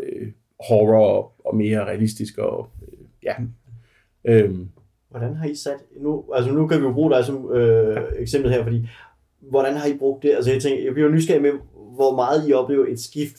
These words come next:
Speaker 3: fra, fra Revised Edition over i Fifth Edition og så videre, ikke? Har, hvor meget har I gjort ud af det her? Har I sat jer ned sammen og simpelthen sat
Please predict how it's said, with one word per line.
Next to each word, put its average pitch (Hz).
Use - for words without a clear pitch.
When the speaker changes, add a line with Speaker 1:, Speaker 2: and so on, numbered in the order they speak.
Speaker 3:
fra, 117
fra 120
Revised 147
Edition 127
over 123
i 117
Fifth 143
Edition 123
og 113
så 117
videre, 113
ikke? 117
Har, -
hvor 131
meget 135
har 139
I 127
gjort 135
ud 131
af 120
det 120
her? 120
Har 113
I 120
sat 147
jer 151
ned 143
sammen 127
og 113
simpelthen 123
sat 123